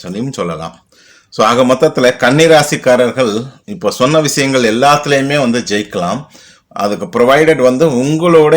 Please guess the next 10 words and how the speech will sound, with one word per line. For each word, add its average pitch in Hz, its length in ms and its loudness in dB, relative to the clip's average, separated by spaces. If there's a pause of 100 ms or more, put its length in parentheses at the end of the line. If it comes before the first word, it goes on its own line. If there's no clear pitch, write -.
(120)
இண்டிவிஜுவல் 143 600 0
ஜாதகத்துல 135 680 -2
நடக்கும் 120 400 -4 (100)
தசாபுக்திகள் 143 880 0 (420)
இந்த 214 100 -2 (100)
விஷயங்களுக்கெல்லாம் 131 680 0
சப்போர்ட் 151 400 -4
பண்ற 104 260 -2
மாதிரி 101 160 -2
இருக்கணும். 90 300 -12